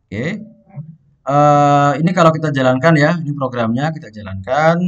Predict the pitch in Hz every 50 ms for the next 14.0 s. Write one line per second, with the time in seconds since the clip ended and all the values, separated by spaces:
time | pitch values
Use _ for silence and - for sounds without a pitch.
0 | 185 185 185 190 185 - 127 117 117 113 113 117 139 147 143 135 131 143 143 147
1 | 139 139 135 127 - 131 120 110 113 110 113 117 120 123 123 - 117 107 104 -
2 | - - 160 165 170 170 - _ _ _ 87 98 117 143 165 170 - _ _ _
3 | _ _ _ 104 110 127 143 - - _ _ _ _ _ _ _ _ _ _ _
4 | _ _ _ _ _ _ _ _ - 170 165 139 110 85 78 _ _ _ _ _
5 | _ _ _ _ _ _ - 127 131 117 92 78 - - _ _ _ _ _ _
6 | _ _ _ _ _ _ _ _ _ - 147 156 165 165 165 165 165 165 165 165
7 | 165 165 160 165 165 165 165 - - _ _ _ _ _ _ _ _ _ _ _
8 | _ _ _ _ _ _ _ _ _ _ _ _ _ _ _ _ _ _ _ _
9 | _ _ _ _ _ _ _ _ _ _ _ _ _ _ _ _ _ _ _ _
10 | _ - 107 107 107 127 147 165 226 - - - _ _ _ _ _ _ _ _
11 | _ _ _ _ _ _ _ _ _ _ _ - 78 73 - _ _ _ _ _
12 | _ _ _ _ _ _ _ _ _ _ _ _ _ _ _ _ _ _ _ _
13 | _ _ _ _ _ _ _ _ _ _ _ _ _ _ _ _ - 185 165